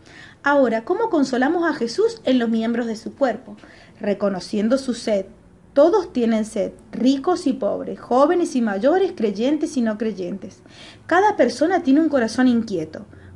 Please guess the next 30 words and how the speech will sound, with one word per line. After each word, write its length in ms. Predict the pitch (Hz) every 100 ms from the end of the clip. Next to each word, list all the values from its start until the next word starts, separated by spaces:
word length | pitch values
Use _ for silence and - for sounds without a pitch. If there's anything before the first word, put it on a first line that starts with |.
| -
pues 240 | 240 233 202
el 120 | 190
hombre 200 | 202 269
es 260 | 262 240
una 200 | 240 226
sed 260 | 220 247 240
inquieta. 640 | 214 196 294 269 - - - - - -
Consolar 480 | 277 277 302 359
a 80 | 415
Jesús 580 | 381 262 - 214 - - - - _ -
en 100 | 220
los 120 | 214
demás 460 | 196 196 233 294 -
es 140 | 339 359
responder 720 | 370 - 254 226 240 370 392 - -
a 100 | 254
su 140 | 226
sufrimiento, 800 | 220 202 208 202 190 196 208 208 - - _ -
especialmente 1120 | - 196 - 285 302 285 330 247 - 233 -
a 140 | 226 285
ese 200 | 302 359
sufrimiento 640 | 269 - 220 247 277 262
más 240 | 240 339 -
profundo 480 | 339 - 262 285
y 140 | 285 240
universal, 680 | 220 196 190 - 190 196 202 - _ _ _ - _ _ _ _ _ _ _ _ _ _ _
la 180 | 240 226
sed 220 | - 214
del 180 | 214 220
amor. 380 | 202 190 190